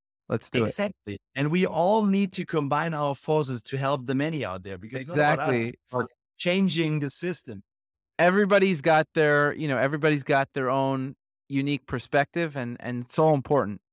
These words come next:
Speaker 1: right? It's, the dental health is, is really massively important. There's no question about that.
Speaker 2: It's, and this is a missing link in all the teaching. You see, even in functional medicine, they just say, "Okay, there might be heavy metals." But the, even the,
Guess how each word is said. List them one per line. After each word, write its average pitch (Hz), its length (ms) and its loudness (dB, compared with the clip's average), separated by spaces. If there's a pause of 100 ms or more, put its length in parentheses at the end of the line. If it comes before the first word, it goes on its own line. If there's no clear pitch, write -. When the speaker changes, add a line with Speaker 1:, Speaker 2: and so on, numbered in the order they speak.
(100)
Speaker 1:
right? 110 340 -2
It's, - 280 -18
the 131 80 0
dental 208 320 2
health 190 240 4
is, 127 180 -2
is 123 240 -8
really 123 420 -2
massively 110 640 -4
important. 95 540 -8
There's 107 200 -10
no 110 140 -4
question 101 380 -6
about 95 260 -6
that. 90 200 -6 (200)
Speaker 2:
It's, - 240 -8
and 170 160 -2
this 196 160 -2
is 202 140 -4
a 196 40 0
missing 185 380 -4
link 180 180 -2
in 165 120 -4
all 160 160 -4
the 135 80 -12
teaching. 185 280 -10
You 143 100 -10
see, 160 360 -8 (220)
even 185 220 -2
in 180 80 -2
functional 175 360 -6
medicine, 131 580 -6
they 151 140 -2
just 147 180 -12
say, 160 160 -2
"Okay, 180 180 -4
there 160 120 0
might 170 220 -2
be 160 100 -6
heavy 156 180 -4
metals." 147 400 -10 (760)
But 135 160 -4 (100)
the, 160 120 -6 (600)
even 202 180 -2
the, 180 220 0